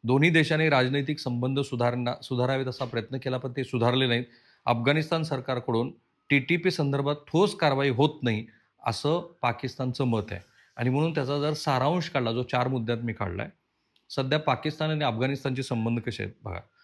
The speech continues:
सततचा सीमावाद आणि संघर्ष सुरू आहे दोन देशामध्ये. दहशतवादी संघटनांना आश्रय दिल्याचा आरोप होतो आहे. निर्वासितांची हकालपट्टी केल्यामुळं दोन्ही देशामधला तणाव आहे तसाच आहे आणि अपूर्ण राजनैतिक, अ,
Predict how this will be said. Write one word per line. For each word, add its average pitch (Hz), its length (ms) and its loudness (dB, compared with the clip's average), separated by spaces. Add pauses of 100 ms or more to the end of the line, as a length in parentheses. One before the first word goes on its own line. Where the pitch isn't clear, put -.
(160)
सततचा 160 600 -2
सीमावाद 131 560 0
आणि 135 120 -2
संघर्ष 113 500 -2
सुरू 104 240 -6
आहे 104 120 -2
दोन 117 200 0
देशामध्ये. 101 420 -4 (540)
दहशतवादी 147 600 0
संघटनांना 135 680 -4
आश्रय 135 340 -2
दिल्याचा 127 340 -4
आरोप 113 300 0
होतो 104 220 -6
आहे. 98 220 -4 (480)
निर्वासितांची 139 720 0
हकालपट्टी 123 520 -4
केल्यामुळं 120 680 2 (400)
दोन्ही 127 320 2
देशामधला 131 520 0
तणाव 123 380 -2
आहे 120 300 -2
तसाच 127 300 -2
आहे 107 220 -4 (340)
आणि 135 240 0
अपूर्ण 196 640 2 (180)
राजनैतिक, 135 800 0 (480)
अ, 113 140 -2